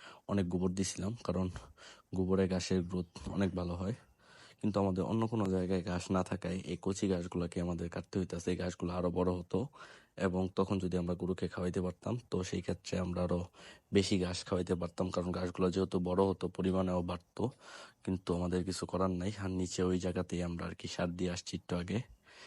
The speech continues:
আর এটা হচ্ছে গিয়ে পিছন সাইড। আর এই লটকর গাছে আলহামদুলিল্লাহ লাগানোর পাঁচ বছর পরে ফুল আসছে। আর এইখান থেকেও এক পূজা ঘাস কেটে নেওয়া হয়েছে, অল্প জায়গায়, কিন্তু আলহামদুলিল্লাহ ঘাসে অনেক ফলন দিতেছে আমাদের।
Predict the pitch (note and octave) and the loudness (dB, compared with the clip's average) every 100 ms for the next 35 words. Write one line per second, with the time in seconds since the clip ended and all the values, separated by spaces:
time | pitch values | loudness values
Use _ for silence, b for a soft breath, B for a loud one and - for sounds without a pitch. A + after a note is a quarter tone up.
0 | B - F2+ F#2 F2+ F#2+ F2+ F2+ F2 - | B -10 -4 -2 -2 -2 -2 0 0 2
1 | F#2+ - F2+ - G2+ - - - - F#2 | 0 0 0 2 0 0 -6 -6 -2 0
2 | F#2 F2+ F2+ - G2 F#2 F2 - F2+ - | 0 0 -2 0 0 2 0 0 -2 -2
3 | - F2+ F2 F2 F2 F2 F2 F2+ F2 - | -4 -2 0 2 2 0 0 0 0 0
4 | F#2+ F#2 F#2 - F2 - F2+ F2 - F#2 | 0 2 0 -2 -4 -2 -2 -2 0 0
5 | F2+ - - G#2 - B B B B B | 0 -2 -4 -4 -4 B B B B B
6 | - F2 F2 - F#2+ G2 F#2+ F#2+ F2+ F2+ | -10 -8 -6 -2 0 0 0 0 0 -2
7 | - F#2+ F#2 E2+ - F#2+ F#2 F2+ F2+ E2+ | 2 2 2 -2 -2 0 0 0 0 -2
8 | F2 G#2+ C#3+ - B B B - G2+ A2 | 0 0 0 -4 B B B -2 -2 0
9 | A#2+ A2+ G#2+ G2 A2+ G2+ F#2 F#2 F#2 F2+ | 0 2 2 0 -2 -2 0 0 0 -2
10 | F2 F2 F2+ F#2 F#2+ F2+ F2+ - F2+ F2+ | -2 -2 -4 -2 -2 -2 -2 -4 -4 -2
11 | F2+ E2+ - F2+ F2+ F2 F2+ | -2 -2 -4 -4 -6 -4 0